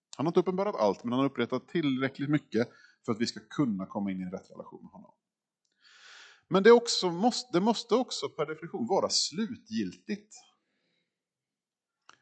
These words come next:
Därför att, därför att Jesu liv, död, uppståndelse och himmelsfärd hände en gång i historien. Det kommer inte att hända igen. Och det hände på det sätt det gjorde.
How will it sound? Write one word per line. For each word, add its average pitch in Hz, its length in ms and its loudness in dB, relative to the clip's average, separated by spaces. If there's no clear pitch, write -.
Därför 147 180 0
att, 175 120 0
därför 180 300 2
att 165 140 0
Jesu 185 760 0
liv, 202 680 -2
död, 135 400 2
uppståndelse 104 1300 -6
och 127 240 -4
himmelsfärd 107 680 -4
hände 131 360 -4
en 113 400 -6
gång 131 240 -6
i 107 40 -8
historien. 107 580 -12
Det 131 60 -10
kommer 123 280 -6
inte 165 220 -8
att 98 60 -10
hända 127 300 -6
igen. 131 400 -6
Och 123 60 -4
det 139 60 -2
hände 131 400 0
på 170 260 4
det 131 140 4
sätt - 300 -4
det 104 180 -4
gjorde. 180 400 -2